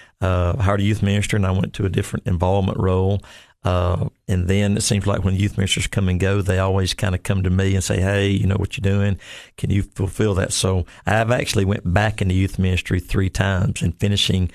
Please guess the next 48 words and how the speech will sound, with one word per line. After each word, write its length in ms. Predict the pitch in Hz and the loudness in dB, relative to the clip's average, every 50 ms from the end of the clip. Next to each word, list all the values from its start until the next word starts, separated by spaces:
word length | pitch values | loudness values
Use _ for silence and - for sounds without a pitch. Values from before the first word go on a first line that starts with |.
| - - - - - _ _ _ _ | -8 -16 -20 -20 -20 _ _ _ _
now 520 | - 90 92 92 95 107 120 120 110 107 - | -2 0 2 2 2 2 2 0 0 0 0
another 320 | - 95 90 92 95 92 95 | 0 0 2 2 2 2 2
year, 420 | 92 90 92 104 113 113 101 95 | 2 2 2 2 2 2 2 2
my 160 | 90 90 87 | 2 2 2
last 400 | 90 92 101 107 107 95 - - - | 2 2 2 0 0 -2 -2 -4 -6
year. 100 | - 90 | -4 -2
We 80 | 90 92 | -2 0
just 220 | 95 104 - - | 0 0 -2 -2
currently 400 | - - 107 104 107 - 95 92 | -2 0 0 0 0 0 2 2
hired 320 | 87 90 92 92 95 95 92 | 2 2 2 2 0 0 2
a 80 | 90 | 2
youth 220 | 92 98 98 - 98 | 2 2 2 2 2
minister. 360 | 92 92 92 87 - - - - - - - - - | 2 2 0 0 -2 -4 -4 -6 -8 -14 -8 -2 0
And 80 | 120 120 | 0 2
I 40 | |
did 260 | 127 127 131 123 107 - | 2 2 2 2 2 2
tell 200 | - 110 107 101 | 2 2 2 2
them 120 | 95 92 | 2 2
this 180 | 95 104 - - | 2 0 0 -2
will 100 | 92 95 - - - 104 | -4 -4 -4 -4 -2 0
be 220 | 104 98 95 98 | 2 2 2 2
it 140 | - - - | 0 -2 -2
for 100 | - 101 | -2 -2
me 160 | 92 92 92 | 0 0 0
going 240 | 87 95 90 90 90 | 0 0 0 0 0
back 300 | 95 92 90 90 - - | 0 0 0 -2 -2 -2
into 140 | 101 90 92 | 0 0 2
youth 240 | 90 95 95 - - | 2 2 0 0 0
ministry. 480 | 92 90 92 92 - - - 113 92 - - - - - - - - - | 0 0 0 0 -2 -2 -2 -2 -2 -2 -6 -12 -18 -18 -18 -20 -8 -4
But 220 | - 95 95 - - | -2 0 0 0 0
now 280 | - - - 101 101 98 | 0 0 2 2 2 2
I 40 | |
work 260 | 98 90 101 101 - - | 2 2 0 0 0 0
more 180 | 98 98 98 | 0 2 2
in 60 | 95 | 2
the 80 | 92 95 | 2 2
involvement 500 | 95 90 87 95 95 101 98 98 - - | 2 0 0 2 2 2 2 0 0 0
role 300 | 95 95 95 95 95 95 | 0 2 2 2 2 0
after 220 | 92 92 - - | 0 -2 -2 -2
this 280 | - 92 95 - - - | 0 0 0 0 0 2
year. 280 | 107 98 98 98 98 98 | 2 2 2 2 0 0
But 180 | 101 120 - | 0 -2 0
we 120 | 95 95 92 | 2 2 2
have 120 | 95 82 | 2 0
a 60 | 90 | 0
great 260 | - 90 95 101 110 110 | 0 2 2 2 2 2
young 220 | 107 104 101 98 | 2 2 2 2
man 360 | 95 98 98 98 101 104 98 | 2 2 2 2 2 0 -2